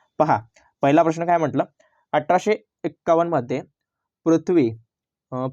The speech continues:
परिभ्रमणाचा ठोस पुरावा कोणी दिला? तर अठराशे एक्कावन्नमध्ये पृथ्वी परिभ्रमणाचा जो आहे तो ठोस पुरावा कोणी दिला? तर सगळ्यात अगोदर उत्तर पाहून घ्या, याचं आहे लिओन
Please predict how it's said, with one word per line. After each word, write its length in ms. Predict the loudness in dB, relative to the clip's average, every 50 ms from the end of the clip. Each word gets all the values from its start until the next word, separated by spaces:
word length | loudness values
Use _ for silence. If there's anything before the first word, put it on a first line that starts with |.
| _ -2
परिभ्रमणाचा 760 | 0 2 2 2 2 2 2 2 2 0 0 -2 -2 -2 -4 -4 _ _ _ _ _ _ _ _ -2
ठोस 220 | 0 0 0 0
पुरावा 400 | _ -2 0 2 2 2 2 0 -2 _ _ -4
कोणी 220 | -4 -2 -2 -2
दिला? 300 | 0 0 2 2 0 -2 -2 _ _ _ _ _ _ _ _ _ _ -2
तर 60 | 0 0
अठराशे 420 | 2 0 0 -4 -4 -2 0 -2
एक्कावन्नमध्ये 640 | -2 -2 0 0 0 2 2 0 0 0 -2 -4 -6 _ _ _ _ _ _ 0
पृथ्वी 460 | 0 0 0 2 0 0 0 0 -4 -12 _ _ -4
परिभ्रमणाचा 800 | 0 2 2 2 2 2 0 2 2 2 0 0 0 0 -2 -2 -4 -4 -10 _ _ -2
जो 100 | 0 2
आहे 280 | 2 2 0 -2 -6 -8 -8 -12 _ _ _ _ _ _ _ _ _ _ _ 0
तो 300 | 2 2 2 0 -4 _ _ -4
ठोस 200 | -2 -2 -2 -2 0 0
पुरावा 360 | 2 4 4 4 2 2 -2 -4 -10 _ _ _ _
कोणी 220 | -2 0 2 2 2
दिला? 260 | 2 4 2 2 0 -4 _ _ -6
तर 80 | -6 -4
सगळ्यात 320 | -2 0 0 0 0 0 0
अगोदर 320 | 0 0 0 0 0 -2 -2 _ _ -6
उत्तर 280 | -6 -6 -2 0 -2 0
पाहून 320 | 2 2 0 0 0 0
घ्या, 140 | 0 -2 -2 -2 -6 _ -2
याचं 300 | -2 -2 0 0 2 2
आहे 240 | 2 2 0 -2 -8 -10 _ _ _ _ _ _ _ _ _ _ _ _ 0 2
लिओन 320 | 4 6 6 4 2 0